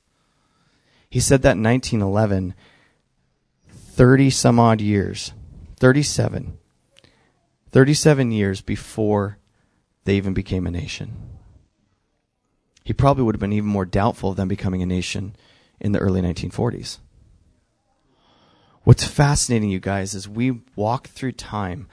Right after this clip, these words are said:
looking at the footsteps in front of us, sometimes not even seeing those so well, and God sees all of it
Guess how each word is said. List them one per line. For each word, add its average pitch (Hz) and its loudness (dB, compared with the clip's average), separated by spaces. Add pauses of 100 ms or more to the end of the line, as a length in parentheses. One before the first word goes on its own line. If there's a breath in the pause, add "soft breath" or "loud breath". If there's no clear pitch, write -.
(180 soft breath)
looking 120 0
at 127 -2
the 120 -2
footsteps - -6
in 98 -4
front 104 -4
of - -6
us, - -6
sometimes 120 0
not 107 0
even 104 -2
seeing 101 -4
those 107 2
so 95 -6
well, - -6 (540 soft breath)
and 104 2
God 110 4
sees 101 -6
all 101 0
of 104 0
it - -8